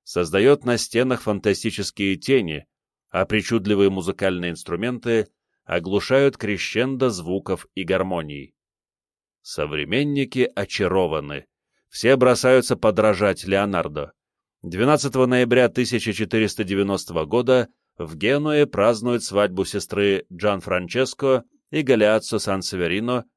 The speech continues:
Элеоноры с Джованни Адорно. И снова посреди огромной залы, через отверстие в потолке, спускается грандиозное небесное светило,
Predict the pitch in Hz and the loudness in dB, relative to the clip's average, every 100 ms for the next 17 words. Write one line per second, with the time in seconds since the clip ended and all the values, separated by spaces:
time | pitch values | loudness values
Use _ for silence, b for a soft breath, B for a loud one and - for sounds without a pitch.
0 | _ - 90 85 80 87 123 139 127 _ | _ -6 -2 0 -2 -2 0 0 -2 _
1 | _ _ 101 90 104 131 113 104 104 98 | _ _ -16 -4 2 4 4 2 -2 -4
2 | 110 107 78 76 - _ _ _ _ _ | 2 2 2 -6 -14 _ _ _ _ _
3 | _ _ _ - 85 - 95 127 135 135 | _ _ _ -6 -6 -4 0 2 4 4
4 | 123 - _ - 92 110 107 113 101 113 | 0 -10 _ -4 0 0 4 2 4 2
5 | 110 98 87 95 117 117 117 - _ _ | 2 0 0 2 4 4 0 -4 _ _
6 | _ 101 113 120 123 131 131 - 113 101 | _ 0 2 2 2 2 2 2 -2 -2
7 | - 90 78 78 - 123 135 - _ _ | -4 -2 -2 -2 -2 -2 -2 -6 _ _
8 | _ - - 101 - 147 160 - 135 117 | _ -20 -4 -2 2 4 4 2 0 2
9 | 123 98 95 120 123 120 127 117 107 90 | 0 0 2 4 2 0 -2 0 0 2
10 | 107 - 101 98 - 87 87 127 127 87 | 0 0 -4 -4 -4 -6 -6 -2 0 0
11 | 73 | -2